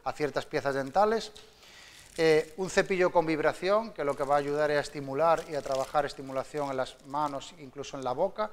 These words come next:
¿vale? Donde va a estimular en puntos donde va a vibrar, saber que hay cepillos eléctricos y con vibración también. Y hay cepillos con aspiración,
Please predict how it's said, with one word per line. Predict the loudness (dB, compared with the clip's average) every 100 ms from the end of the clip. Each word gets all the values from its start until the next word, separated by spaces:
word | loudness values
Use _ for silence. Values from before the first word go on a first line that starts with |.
| -10 _ -4
¿vale? | 0 0
Donde | 0 -2 0
va | 0
a |
estimular | -2 -6 -2 0 0
en | 0
puntos | -8 -10 -8 -10 -10
donde | -10 -4
va | 0 0 -4 -14 _ _
a | -2
vibrar, | 0 2 4 4 4 -4
saber | -4 -2 -2
que | -2
hay | -4
cepillos | -4 -6 -6
eléctricos | -2 -4 -4 -8 -8
y |
con | -8 -6
vibración | -4 -4 -4 -6
también. | -6 -4 -4 -4 -6 -16 -20 -20 -20 -10
Y | 2
hay | 4
cepillos | 4 0 2 2
con | 2 2 4 4 -2 -6
aspiración, | -4 -2 0 0 0 0 0 -2